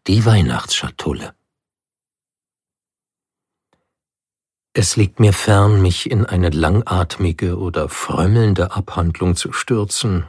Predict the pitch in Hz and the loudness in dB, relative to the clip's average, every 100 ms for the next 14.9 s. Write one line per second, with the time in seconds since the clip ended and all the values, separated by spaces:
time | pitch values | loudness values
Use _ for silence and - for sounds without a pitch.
0 | - 107 90 95 95 117 117 98 - 92 | -4 -2 2 2 4 2 2 0 -2 -2
1 | 87 92 113 117 113 - 101 113 - 104 | 0 0 -2 0 0 2 0 0 -2 -6
2 | 104 101 107 101 95 98 98 - 101 - | -4 -4 -2 -2 -4 -6 -4 -4 -6 -6
3 | - 120 123 101 101 87 87 87 123 107 | -4 0 0 2 0 -2 -2 -2 0 -2
4 | - 104 98 90 92 - 101 92 - - | -4 -6 -4 -2 -2 -4 -6 -6 -6 -8
5 | 80 - - _ _ _ _ _ - - | -10 -12 -14 _ _ _ _ _ -20 -18
6 | - - - 92 - - 69 80 - - | -18 -16 -6 -2 -2 -2 -2 0 0 -2
7 | 85 - 98 78 - 90 - - 80 67 | -4 -4 -4 -4 0 -2 -2 -2 -2 -2
8 | 67 82 78 85 123 113 - - _ _ | -4 -4 -4 -2 -2 -4 -10 -14 _ _
9 | _ _ _ _ _ _ - - - _ | _ _ _ _ _ _ -20 -20 -20 _
10 | _ 131 123 127 127 139 131 156 - 147 | _ 2 4 4 4 4 4 2 2 2
11 | 110 113 131 127 - 113 110 - 110 - | 4 2 2 0 0 0 0 2 2 2
12 | 104 107 104 - 98 90 123 - 104 90 | 2 2 2 0 0 2 0 -2 -2 0
13 | 117 160 151 98 - 104 - 95 92 98 | 0 0 0 -2 0 0 0 -2 -2 -2
14 | - 95 - - - 110 95 85 | -2 -4 -6 -8 -6 -4 -2 -4